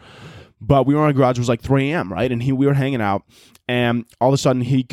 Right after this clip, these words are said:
my friend calls his Uber, and I'm like, "All right, I'm gonna go, I'll go, uh, I'll go walk you out to your Uber," right? And it's cold outside 'cause we were in my garage. We had a fire on going in the garage.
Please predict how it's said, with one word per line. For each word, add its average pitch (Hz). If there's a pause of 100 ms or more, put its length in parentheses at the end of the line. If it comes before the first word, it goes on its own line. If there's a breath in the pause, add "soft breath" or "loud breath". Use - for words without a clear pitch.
my 123
friend 123
calls 113
his 104
Uber, 104
and 98
I'm 107
like, 113
"All 123
right, 110 (220)
I'm 117
gonna 110
go, 104 (220)
I'll 110
go, 107
uh, 104
I'll 113
go 117
walk 107
you 117
out 107
to 123
your 120
Uber," 143
right? 107
And 123
it's 135
cold 175
outside 110
'cause 131
we 135
were 175
in 190
my 180
garage. 123
We 120
had 113
a 92
fire 123
on 107
going 107
in 101
the 95
garage. 107